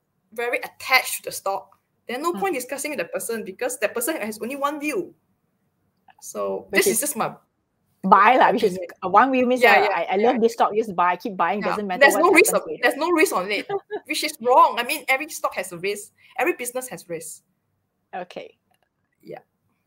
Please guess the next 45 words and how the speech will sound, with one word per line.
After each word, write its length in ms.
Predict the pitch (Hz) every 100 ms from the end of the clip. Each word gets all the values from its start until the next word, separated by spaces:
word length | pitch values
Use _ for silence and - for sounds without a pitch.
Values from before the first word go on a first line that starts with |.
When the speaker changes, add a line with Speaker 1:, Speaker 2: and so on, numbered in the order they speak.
| _ _ -
Speaker 2:
I 100 | 285
hope 160 | 381 349
this 120 | 349
answers 300 | 277 339 277
your 120 | 254
question, 360 | 240 240 240 233
Leong. 240 | 208 196
But 120 | 214 214
for 120 | 240
me, 280 | 285 262 - - 226
okay, 180 | 214
from 160 | 208 254
a 60 | 214
digital 360 | 214 220 220
point 260 | 220 190 170
of 100 | 147
view, 280 | 160 175 185 _ _ _ _ _ _ _
these 280 | 196 233 294
days, 360 | 190 196 196 202
no 100 | 180
matter 240 | 156 160
whether 180 | 202 196
you're 140 | 294 180
buying 260 | 175 196
a 80 | 135
stock 320 | - 185 175
or 80 | 160
not, 400 | 117 110 - - _ _ _ _
if 200 | 208 190
you 400 | 185 233 277 285 - _ _
want 280 | 180 190 226
to 60 |
know 180 | 170 175
more 220 | 170 165 175
about 260 | 147 -
someone 480 | - 156 151 151 180 _ _ -
or 80 |
something 540 | 160 - 160 156 170 185 175
or 120 | 170
a 60 |
company 540 | 160 170 175 170 160 185 _
or 100 | 196
a 60 | 180
product, 500 | - 170 151 147 _ _ _ _ _
the 80 | _